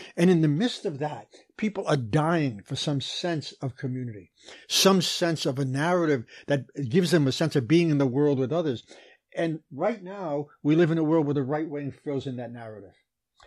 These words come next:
They say things like, "Look, democracy, you, you don't need rights to have democracy.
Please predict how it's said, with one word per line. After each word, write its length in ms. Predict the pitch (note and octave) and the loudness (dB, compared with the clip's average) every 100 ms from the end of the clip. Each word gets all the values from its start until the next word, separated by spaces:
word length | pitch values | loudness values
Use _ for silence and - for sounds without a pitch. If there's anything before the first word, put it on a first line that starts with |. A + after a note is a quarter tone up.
| _ - | _ -4
They 140 | D#3 | -2
say 240 | - E3 D3 | 0 -2 -2
things 280 | D3+ D3 | 0 0
like, 240 | D3+ C#3+ - _ - | 4 2 0 _ -2
"Look, 320 | E3 D3 - _ _ _ - | 2 2 0 _ _ _ -4
democracy, 800 | C3+ D#3+ F3+ F3 - F3 D#3+ C3+ _ - - | 2 2 2 2 6 6 6 4 _ -20 -6
you, 140 | D3+ D3+ | 4 4
you 180 | E3+ E3 | 6 6
don't 220 | F#3+ F3+ | 6 6
need 300 | E3+ D#3+ C3 | 8 8 8
rights 440 | A#2+ C#3+ C3 - | 6 6 4 2
to 80 | C#3+ | 2
have 180 | C#3 A#2 | 2 2
democracy. 680 | B2 A2+ G#2+ A#2+ - G#2 | -2 -4 -10 -14 -14 -14